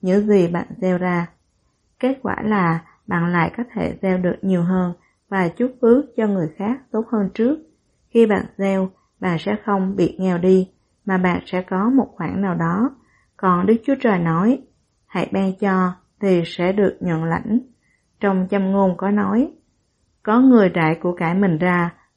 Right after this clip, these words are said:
lại càng thêm nhiều lên, cũng có người chắc lót quá mực, nhưng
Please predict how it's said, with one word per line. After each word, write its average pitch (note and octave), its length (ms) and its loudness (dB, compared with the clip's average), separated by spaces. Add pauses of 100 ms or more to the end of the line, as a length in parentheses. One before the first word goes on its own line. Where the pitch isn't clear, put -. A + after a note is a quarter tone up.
lại F3 340 -2
càng E3+ 340 0
thêm F3+ 280 0
nhiều F3+ 180 2
lên, E3+ 300 0 (380)
cũng E3 220 -4
có G3 120 0
người A3 500 4 (160)
chắc A#3+ 280 -2
lót G#3 280 0
quá A#3 200 0
mực, G#3+ 300 2 (360)
nhưng G3+ 280 2